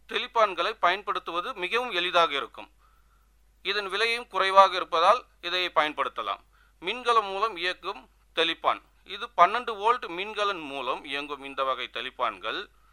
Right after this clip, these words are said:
வேலையாட்களுக்கு சிரமம் இல்லாமல் மருந்து தெளிக்கலாம். ரூபாய் நான்காயிரம் விலையுள்ள இக்கருவியை கொண்டு ஒரு ஏக்கரில் மருந்து தெளிக்க இரண்டரை மணி நேரம் போதுமானது. அடுத்தபடியாக கலை நிர்வாகம் பார்த்தோம்,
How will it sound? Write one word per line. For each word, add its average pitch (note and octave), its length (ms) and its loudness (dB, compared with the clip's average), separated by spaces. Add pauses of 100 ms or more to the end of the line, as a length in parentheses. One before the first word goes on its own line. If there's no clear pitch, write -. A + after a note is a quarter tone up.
(340)
வேலையாட்களுக்கு G3 720 2
சிரமம் F#3+ 500 0
இல்லாமல் D3+ 520 4 (420)
மருந்து E3+ 340 2
தெளிக்கலாம். G#2+ 480 -6 (480)
ரூபாய் G3+ 420 -2
நான்காயிரம் G3 640 2
விலையுள்ள F#3 420 -2
இக்கருவியை D#3+ 760 -6
கொண்டு B2+ 400 -10 (1160)
ஒரு F3+ 260 2 (200)
ஏக்கரில் G#3+ 440 -2
மருந்து F#3 320 0
தெளிக்க D#3 440 -4
இரண்டரை F#3+ 440 -2
மணி D#3 220 -4
நேரம் F3+ 340 0
போதுமானது. C3+ 640 -2 (360)
அடுத்தபடியாக F3+ 840 -2 (400)
கலை D#3+ 240 0
நிர்வாகம் E3 500 -2
பார்த்தோம், E3+ 400 -2